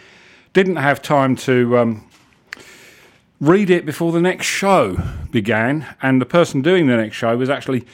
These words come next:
sat here in the studio next to me rustling his papers. Um, so I had to curtail that piece in the middle. So I thought I'd just read it again, really, from, from the top,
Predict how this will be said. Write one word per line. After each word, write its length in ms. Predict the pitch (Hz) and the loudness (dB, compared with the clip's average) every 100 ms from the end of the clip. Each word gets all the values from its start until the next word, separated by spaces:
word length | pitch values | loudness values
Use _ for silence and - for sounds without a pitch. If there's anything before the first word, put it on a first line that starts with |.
| - _ | -20 _
sat 600 | - - - 185 - - | -14 -10 -2 -2 -2 -6
here 240 | 135 117 | -2 -2
in 180 | - 135 | 0 -2
the 80 | 143 | -2
studio 420 | - 139 123 104 | -4 -4 -2 -2
next 260 | 107 104 - | -4 -8 -6
to 60 | |
me 140 | 107 117 | -4 -4
rustling 600 | 101 135 - 127 123 117 | -4 -6 -4 -6 -4 -4
his 180 | 123 | -6
papers. 560 | - 156 143 101 85 - _ _ _ _ _ - | -8 -4 -4 -6 -12 -14 _ _ _ _ _ -8
Um, 340 | 113 117 113 _ _ _ _ | -4 -2 -4 _ _ _ _
so 340 | - 127 123 107 | -6 -2 -2 -2
I 120 | 110 | -4
had 180 | 127 156 | -4 -4
to 260 | 143 127 - _ _ _ _ _ _ _ _ _ _ _ _ _ _ _ _ _ _ _ _ _ _ - | -4 -4 -6 _ _ _ _ _ _ _ _ _ _ _ _ _ _ _ _ _ _ _ _ _ _ -10
curtail 800 | - 180 156 - - 208 156 107 | 0 2 2 -4 0 2 4 2
that 240 | 92 - | -4 -6
piece 440 | - 101 104 - - | -6 -6 -6 -12 -16
in 320 | - 120 120 | -4 0 2
the 80 | 120 | 2
middle. 360 | 117 156 - - - _ _ | 0 -2 -12 -20 -20 _ _
So 280 | - 160 160 | 0 0 2
I 120 | 160 | -2
thought 180 | 190 165 | -2 0
I'd 140 | 123 | 0
just 220 | 120 - _ - | -2 -10 _ -8
read 180 | 98 95 | -6 -4
it 100 | 98 | -4
again, 460 | 113 131 123 90 85 | -4 -2 -2 -6 -6
really, 240 | 95 95 110 | -6 -6 -6
from, 280 | - 110 117 | -6 -6 -6
from 340 | - 151 160 | -4 -2 2
the 100 | 127 | 0
top, 480 | 120 - 143 90 | 0 -2 0 0